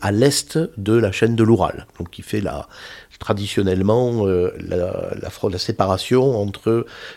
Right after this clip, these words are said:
euh, l'Europe et l'Asie. Et donc, euh,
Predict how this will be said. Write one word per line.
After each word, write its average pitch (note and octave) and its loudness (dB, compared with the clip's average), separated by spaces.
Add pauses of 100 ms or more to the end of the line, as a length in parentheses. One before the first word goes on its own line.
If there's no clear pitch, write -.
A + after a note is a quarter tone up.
euh, F2+ 0
l'Europe A2 2 (160)
et A#2 0
l'Asie. G#2+ 2 (480)
Et F#2 -2
donc, C#3+ 6
euh, A#2+ 8